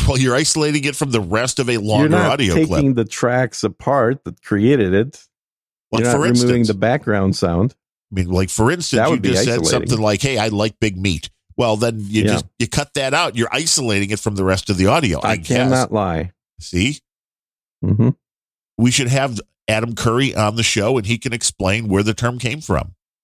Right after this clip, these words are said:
Speaker 2: Oh, dude, I can't even get Adam Curry to go to lunch. Good,
Speaker 1: <laughs>
Speaker 2: good luck getting him on the show.
Speaker 1: Well, maybe I have
Speaker 2: No,
Speaker 1: better
Speaker 2: it's,
Speaker 1: luck. He likes
Speaker 2: it's
Speaker 1: me better than
Speaker 2: literally,
Speaker 1: you.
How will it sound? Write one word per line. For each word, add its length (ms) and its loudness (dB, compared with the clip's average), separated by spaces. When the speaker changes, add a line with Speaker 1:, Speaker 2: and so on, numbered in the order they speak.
Speaker 2:
Oh, 200 2
dude, 280 2
I 120 2
can't 240 2
even 180 2
get 240 0
Adam 260 2
Curry 320 2
to 60 0
go 220 2
to 60 -2
lunch. 540 -2
Good, 220 0
Speaker 1:
<laughs> 60 -10
Speaker 2:
good 160 2
luck 260 2
getting 240 2
him 120 2
on 80 2
the 100 -2
show. 420 -2
Speaker 1:
Well, 120 4
maybe 160 2
I 80 0
have 80 0
Speaker 2:
No, 180 2
Speaker 1:
better 220 2
Speaker 2:
it's, 80 0
Speaker 1:
luck. 220 2
He 120 4
likes 200 2
Speaker 2:
it's 60 -4
Speaker 1:
me 100 2
better 220 4
than 80 2
Speaker 2:
literally, 200 6
Speaker 1:
you. 220 -2